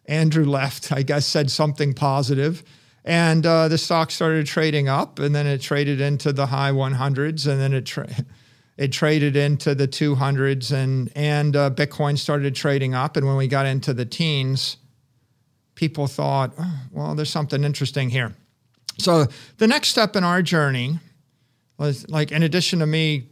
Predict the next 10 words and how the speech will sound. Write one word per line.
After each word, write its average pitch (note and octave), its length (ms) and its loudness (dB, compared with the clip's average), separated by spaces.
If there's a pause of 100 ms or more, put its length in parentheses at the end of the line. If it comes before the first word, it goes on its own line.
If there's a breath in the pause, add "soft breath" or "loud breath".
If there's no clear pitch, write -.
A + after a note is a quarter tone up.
(160)
starting D3+ 440 -2
to C3 80 -2
communicate D3 560 -2
why C3 320 0
we C3 160 0
had B2 100 -2
done B2+ 200 -2
what B2 120 -2
we'd A#2 180 -4
done, B2+ 360 -2